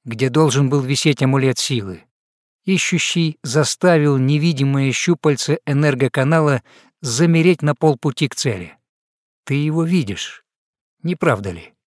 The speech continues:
Ты почувствовал мою гемму там, на площади, прежде чем увидел. Ты пытался поставить блок, когда Герман лечил тебя.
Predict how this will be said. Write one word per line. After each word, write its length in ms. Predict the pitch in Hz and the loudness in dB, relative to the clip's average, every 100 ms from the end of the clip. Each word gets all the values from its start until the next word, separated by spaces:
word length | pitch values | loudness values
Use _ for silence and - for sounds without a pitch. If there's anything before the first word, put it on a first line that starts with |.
| _ _ _ _ | _ _ _ _
Ты 140 | - 143 | -6 -4
почувствовал 840 | 151 143 202 190 - 147 147 151 131 | -2 -2 0 -2 -2 -2 0 0 0
мою 360 | 131 139 165 | 0 0 -2
гемму 600 | 131 175 165 117 90 - _ | -2 0 0 0 -6 -14 _
там, 260 | 180 143 123 | -2 0 -2
на 100 | 127 | -2
площади, 600 | 175 139 - 104 95 - _ _ _ _ - | 0 -2 -2 -8 -12 -14 _ _ _ _ 0
прежде 460 | 170 185 127 147 | 4 4 2 -2
чем 240 | - 160 170 | -2 0 0
увидел. 440 | 190 151 104 - _ _ _ _ _ _ _ | 0 -2 -2 -14 _ _ _ _ _ _ _
Ты 100 | 135 | -6
пытался 440 | 143 135 147 - | -4 0 0 0
поставить 480 | 139 139 - 143 139 | -2 -2 0 -2 -2
блок, 480 | 139 185 156 - - _ _ - | 0 2 2 -2 -20 _ _ -8
когда 320 | 120 110 131 | -6 -2 -4
Герман 460 | 117 139 131 131 | 0 0 2 0
лечил 380 | 123 131 - 180 | -2 -6 -2 -4
тебя. 420 | - 98 95 - | -4 -10 -10 -14